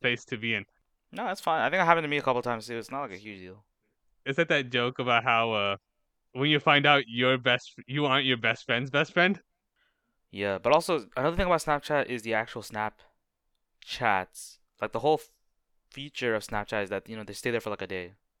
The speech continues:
Speaker 2: and then they're gone.
Speaker 1: Mm-hmm.
Speaker 2: Although you can save them now, so it's like, whatever. But the problem back then was you could just take a picture of it, and it's still right now, there's no way you can stop that.
Speaker 1: Yeah.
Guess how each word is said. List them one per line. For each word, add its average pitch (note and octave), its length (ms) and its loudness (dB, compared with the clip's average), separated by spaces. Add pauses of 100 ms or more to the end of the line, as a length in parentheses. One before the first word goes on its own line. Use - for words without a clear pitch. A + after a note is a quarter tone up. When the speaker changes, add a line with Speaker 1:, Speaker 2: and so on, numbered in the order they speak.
Speaker 2:
and - 80 -20
then G2+ 80 -10
they're F#2+ 220 -10
gone. F2+ 120 -8
Speaker 1:
Mm-hmm. F#2+ 60 -18 (840)
Speaker 2:
Although G#2 180 -4
you A2+ 80 -14
can G#2 140 -14
save G#2+ 140 0
them F#2+ 120 -12
now, F#2 140 -6
so F2+ 80 -12
it's F2+ 80 -16
like, F2+ 160 -10
whatever. F#2 220 -6
But A#2 120 -4
the C3+ 180 0
problem D#3+ 240 6
back B2+ 240 6
then C3 200 0
was A2 220 -4
you A#2 60 -20
could B2+ 120 -16
just C3 100 -10
take - 120 -10
a - 60 -10
picture G#2+ 220 -8
of G2 80 -10
it, F#2 100 -8
and G2 100 -10 (180)
it's - 100 -12
still E3 340 4
right G2 140 0
now, A#2+ 100 0
there's G2+ 120 -8
no B2 100 -2
way C3 60 -2
you A#2+ 100 -12
can G2+ 120 -14
stop G#2+ 180 -6
that. E2 160 -14 (680)
Speaker 1:
Yeah. C3 220 0